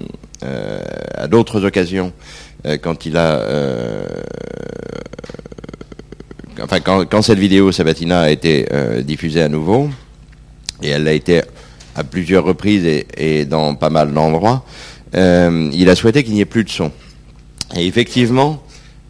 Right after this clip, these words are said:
ça faisait longtemps que je ne l'avais pas vu, euh, sous cette forme-là et donc avec, euh, avec, euh, avec, avec la musique.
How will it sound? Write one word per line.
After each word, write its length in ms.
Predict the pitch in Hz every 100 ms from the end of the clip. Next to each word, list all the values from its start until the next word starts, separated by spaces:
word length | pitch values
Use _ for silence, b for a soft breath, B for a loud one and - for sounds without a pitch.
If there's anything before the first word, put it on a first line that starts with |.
| - - - - - - - - -
ça 160 | - 107
faisait 160 | 107
longtemps 340 | 113 123 135 131
que 80 |
je 80 | 98
ne 60 | 92
l'avais 200 | 85 90
pas 140 | 101
vu, 380 | 92 107 104 98
euh, 380 | - 80 76 76
sous 220 | 73 107
cette 180 | 95 92
forme-là 560 | - 90 92 95 95 90
et 180 | - 78
donc 300 | 71 85 80
avec, 400 | 76 82 80 -
euh, 460 | 73 65 65 50 50 -
avec, 500 | - 78 78 - -
euh, 520 | 78 65 58 53 53 50
avec, 380 | - 69 65 67 - -
avec 280 | 73 78
la 120 | 80 78
musique. 500 | 80 90 143 -